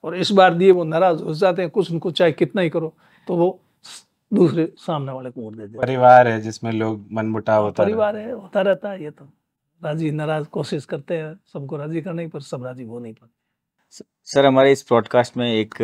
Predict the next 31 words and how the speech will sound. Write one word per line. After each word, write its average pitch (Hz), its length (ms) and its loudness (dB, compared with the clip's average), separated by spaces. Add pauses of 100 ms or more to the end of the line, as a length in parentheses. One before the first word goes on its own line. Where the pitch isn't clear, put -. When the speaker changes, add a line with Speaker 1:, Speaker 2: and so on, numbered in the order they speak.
(200)
Speaker 3:
रैपिड 123 400 2
फायर 110 300 2
का 104 500 0 (120)
वो 110 160 -4
है, 98 260 -8 (540)
तो 120 460 4 (180)
हम 123 160 0
आपसे 123 260 2
कुछ 123 100 0
सवाल 117 300 2
पूछेंगे, 123 420 -2
एक 110 240 -4
आप 107 180 -2 (200)
सिंपल 139 380 4
सा 131 160 4
आंसर, 123 400 0
एक 123 220 2
कोई 120 160 2
आंसर 117 280 -4
आप 101 240 0
अगर 95 180 -8
दे 98 100 -8
सके 98 240 -12
तो। 120 160 -14 (600)
जयपुर 139 420 6
या 143 100 8
बाड़मेर 123 380 4
अच्छा 110 200 -8
लगता 98 260 -16
है 98 60 -16
आपको? 113 260 -20